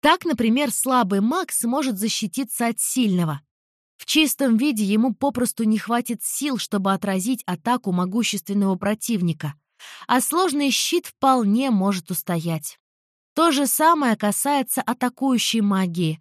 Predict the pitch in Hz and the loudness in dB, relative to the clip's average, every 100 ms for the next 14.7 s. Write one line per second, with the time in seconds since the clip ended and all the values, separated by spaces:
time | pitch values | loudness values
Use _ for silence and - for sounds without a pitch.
0 | - - - 330 311 339 - 330 302 233 | -12 -20 -4 -2 0 0 2 2 2 2
1 | 277 240 240 - 247 208 240 208 - 240 | 2 2 -2 -2 -4 -2 -2 -2 -2 -2
2 | - 208 - 202 170 175 165 156 147 _ | -2 -4 -2 -4 -4 -2 0 0 -4 _
3 | - - 294 285 330 311 - 240 254 262 | -20 -4 0 0 0 -2 0 -2 -2 0
4 | 269 320 302 233 208 269 240 190 233 - | 0 0 2 2 4 2 0 -2 -4 -2
5 | 240 269 254 233 247 214 240 240 202 165 | -2 0 0 -2 0 0 2 2 2 2
6 | 151 143 _ _ - 285 294 320 330 - | 0 -4 _ _ -4 0 2 2 0 0
7 | 277 202 220 220 247 233 196 180 185 202 | 0 2 2 2 2 2 2 2 2 0
8 | 185 170 165 165 156 143 - _ _ _ | 2 0 0 0 0 -2 -6 _ _ _
9 | _ - - 370 311 302 277 302 254 294 | _ -4 2 4 4 4 4 2 2 2
10 | 277 180 170 - 349 214 180 180 185 240 | 4 4 2 0 0 2 0 2 2 2
11 | 262 175 160 208 - 170 175 156 147 - | 2 0 0 -2 -2 -6 -4 -4 -4 -12
12 | _ _ _ - 247 277 330 277 190 185 | _ _ _ -6 -2 0 2 0 -2 0
13 | 214 - 202 - - 269 220 185 180 185 | 0 2 -2 0 -2 0 2 2 2 2
14 | 190 175 170 175 151 143 135 | 0 -2 0 0 0 -4 -8